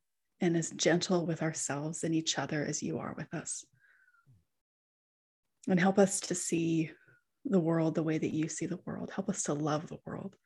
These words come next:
the way that you love the world. Teach us how to love the world again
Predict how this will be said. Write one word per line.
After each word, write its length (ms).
the 100
way 120
that 160
you 140
love 340
the 100
world. 320
Teach 320
us 240
how 160
to 100
love 220
the 80
world 320
again 460